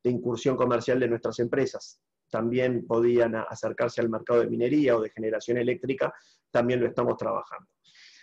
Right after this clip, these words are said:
El segundo eje es el desarrollo empresario y mejoras productivas que comentaba antes. Esto básicamente es capacitación. Armamos más de diez propuestas de capacitación específica por año. Este,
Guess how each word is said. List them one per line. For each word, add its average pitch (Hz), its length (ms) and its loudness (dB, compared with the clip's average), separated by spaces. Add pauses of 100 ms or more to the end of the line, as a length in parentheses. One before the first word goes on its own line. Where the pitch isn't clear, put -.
(120)
El 135 220 4
segundo 156 480 6
eje 175 240 4
es - 140 0
el 120 160 4
desarrollo 127 420 0
empresario 120 380 -2
y - 20 -2
mejoras 117 300 0
productivas 127 480 0
que - 100 -20
comentaba 127 520 2
antes. 180 300 2
Esto 117 220 -2
básicamente 113 560 -2
es - 80 -10
capacitación. 160 880 0 (320)
Armamos 113 560 -2
más 120 160 0
de 117 80 2
diez 131 220 0
propuestas 117 500 0
de 107 80 -6
capacitación 117 640 -6
específica 113 560 -6
por 117 160 -2
año. 143 400 2 (520)
Este, 120 680 2